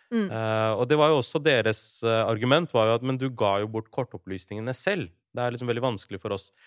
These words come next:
Speaker 2: De pengene har du jo fått. Eh, og så ga jo du de videre, eh,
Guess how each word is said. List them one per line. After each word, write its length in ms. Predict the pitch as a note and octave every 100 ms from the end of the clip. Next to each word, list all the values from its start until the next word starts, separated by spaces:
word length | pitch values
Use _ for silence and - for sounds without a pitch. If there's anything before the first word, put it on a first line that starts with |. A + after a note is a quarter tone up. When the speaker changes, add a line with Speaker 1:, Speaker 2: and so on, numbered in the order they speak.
| _
Speaker 2:
De 60 | C3
pengene 300 | D3+ A#2+ B2+
har 180 | A2+ F#2
du 60 |
jo 60 | A2
fått. 500 | - F#3+ - - - _ _ _ _ _ -
Eh, 120 | A2+
og 80 | A#2
så 100 | C3
ga 160 | A#2+ A#2
jo 60 |
du 220 | A2+ G#2
de 200 | G2+ G#2 G#2+
videre, 440 | A#2+ F2+ F#2 A#2 - _ _
eh, 320 | A2+ A2 A2